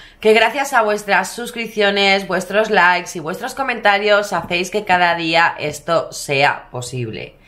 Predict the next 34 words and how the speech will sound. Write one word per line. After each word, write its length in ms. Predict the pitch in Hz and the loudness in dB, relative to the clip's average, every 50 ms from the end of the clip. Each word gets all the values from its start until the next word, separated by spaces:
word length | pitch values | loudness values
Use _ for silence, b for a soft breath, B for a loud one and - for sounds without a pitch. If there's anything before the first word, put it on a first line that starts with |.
| B B B B B B B B B B B B B | B B B B B B B B B B B B B
Si 140 | - - | 0 2
acabas 340 | 208 190 - 196 190 190 190 | 2 4 6 4 4 4 2
de 120 | 185 190 180 | 0 -2 -2
llegar 260 | 175 170 165 165 160 | -2 0 2 2 2
a 100 | 165 175 | 2 2
mi 120 | 190 196 | 0 0
canal, 520 | 202 233 240 262 262 262 262 262 269 262 - | 0 0 2 4 4 4 4 4 2 -2 -4
te 160 | 208 180 170 | -4 -4 -2
doy 160 | 165 170 165 | -2 -2 0
la 140 | 151 139 143 | 2 2 2
bienvenida 840 | 170 214 254 285 302 302 285 269 262 254 247 247 233 180 - - - | 2 2 0 2 0 0 0 -2 2 2 4 4 4 0 -2 -6 -10
y 340 | 220 302 330 320 - - - | -8 -6 -6 -8 -8 -10 -6
te 140 | 233 220 214 | -2 -2 -2
invito 560 | 214 214 208 220 214 208 - 226 226 - - | -2 -2 -4 -6 -4 0 2 2 4 4 4
a 160 | 160 190 185 | 4 2 2
que 140 | - 202 196 | 0 -6 -8
te 160 | - 180 180 | -6 -8 -10
suscribas, 760 | 175 - 170 151 - - 147 156 156 147 131 117 107 127 - | -10 -10 -12 -14 -12 -12 -10 -6 -4 0 0 0 0 -2 -6
ya 220 | 151 180 175 175 175 | 0 0 0 0 0
que 140 | 143 135 | -6 -8
no 140 | 139 156 156 | -6 -6 -4
cuesta 300 | 151 147 139 - 233 226 | -2 -4 -4 -2 -2 0
nada 420 | 233 233 226 220 214 214 208 - - | 2 2 4 4 4 2 2 2 -2
y 100 | - 233 | -2 0
haciéndolo 680 | 226 220 214 208 220 202 208 208 196 202 208 208 185 - | 0 0 0 -2 -4 -4 0 0 4 6 6 6 4 4
me 260 | 190 180 170 165 165 165 | -4 -6 -4 0 2 2
haces 580 | 170 175 - - 185 185 180 180 - - - | 2 0 -2 -4 -4 -4 -4 -4 -6 -12 -14
muy 440 | 143 147 175 185 190 190 185 165 160 | -10 -6 -4 -2 0 0 0 -2 -2
feliz. 420 | 165 - 131 120 117 110 107 107 B B B B B B B B | -6 -10 -10 -8 -8 -8 -10 -12 B B B B B B B B
Así 240 | - 196 196 233 233 | -4 -4 -2 -2 -4
que, 120 | 240 254 | -4 -4
mi 140 | 262 254 214 | -4 -4 0
queridísimo 640 | 214 220 208 202 208 214 214 214 233 233 233 226 220 | 2 4 4 6 4 4 0 -2 -4 -2 -2 0 4
Capricornio, 920 | 269 277 277 294 294 294 247 247 247 247 247 240 240 240 247 240 240 240 | 4 4 4 2 -4 0 2 0 2 2 2 2 4 6 4 4 2 -2